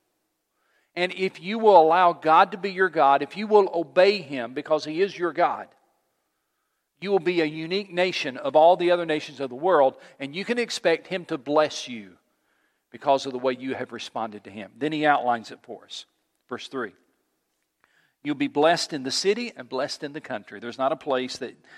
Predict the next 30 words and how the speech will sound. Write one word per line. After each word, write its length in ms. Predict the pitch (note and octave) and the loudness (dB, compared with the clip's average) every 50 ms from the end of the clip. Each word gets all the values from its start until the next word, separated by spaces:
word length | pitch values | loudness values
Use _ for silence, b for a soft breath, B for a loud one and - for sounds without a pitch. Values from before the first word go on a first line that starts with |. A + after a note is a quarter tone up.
| B B - | B B -14
that 120 | A#2 - | -12 -10
will 120 | C3 A#2+ | -10 -12
miss 300 | A#2+ B2 C3 C3 C3 - | -12 -10 -8 -8 -8 -8
God's 320 | - - C3+ B2 A2+ A2 - | -6 -2 -2 -2 -2 -2 -6
blessing. 420 | - A#2+ A2+ G#2 - - - G#2+ F#2 | -8 -8 -8 -8 -8 -12 -16 -18 -16
You 140 | A2+ A#2+ B2+ | -14 -10 -8
will 80 | B2 A#2+ | -8 -8
be 160 | A#2 A#2+ A#2+ | -8 -10 -12
blessed 440 | A2+ - C3 C#3 C#3+ D3+ - - C#3 | -10 -4 -2 -2 -2 -2 -4 -10 -12
in 80 | B2+ | -14
the 80 | A#2+ B2 | -12 -12
city 340 | - - D3 D3 C#3+ D3 C#3 | -12 -10 -10 -10 -8 -10 -12
and 80 | C3 | -10
blessed 300 | A#2 B2 A#2+ A#2+ - - | -8 -8 -8 -10 -10 -14
in 80 | - A#2 | -18 -20
the 80 | A#2 G#2+ | -18 -18
country. 380 | - A#2+ G#2+ - - G#2 - B B B B B B _ | -16 -18 -18 -18 -20 -20 -20 B B B B B B _
The 80 | - A#2 | -18 -16
fruit 240 | - - D3 D3 | -10 -8 -6 -4
of 120 | C#3+ C3 B2+ | -4 -6 -6
your 120 | C3 B2+ | -8 -8
womb 420 | B2 C3 D3 E3+ F#3 F#3 F#3+ F#3+ - - | -6 -6 -6 -6 -6 -6 -8 -10 -14 -12
will 140 | C3 B2+ C3 | -12 -12 -12
be 100 | A#2+ B2 | -12 -14
blessed. 640 | A2 - C3 B2+ A#2+ A2 - - - - - _ _ | -10 -6 -4 -2 -2 -4 -6 -10 -14 -16 -16 _ _
The 80 | - | -12
crops 480 | - - - - D3+ D#3 D#3+ C#3+ - - | -12 -10 -6 -2 0 2 2 0 -2 -6
of 160 | D3+ C#3 A#2+ | -14 -12 -10
your 120 | B2 B2 A#2+ | -8 -8 -6
land 480 | B2 B2+ C#3 D#3+ E3+ E3+ E3+ E3 D3 | -4 -4 -4 -4 -4 -4 -6 -8 -12